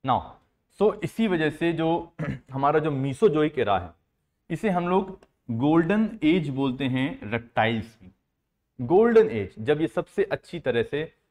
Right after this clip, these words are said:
सबसे ज्यादा अच्छी तरह से फल फूल रहे थे। And during this period, many huge sized reptiles lived on this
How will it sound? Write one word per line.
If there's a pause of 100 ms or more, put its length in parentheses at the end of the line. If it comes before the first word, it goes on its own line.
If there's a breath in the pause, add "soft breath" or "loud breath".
सबसे
ज्यादा
अच्छी
तरह
से
फल
फूल
रहे
थे। (760)
And
during
this
period, (260)
many
huge
sized
reptiles (300)
lived
on
this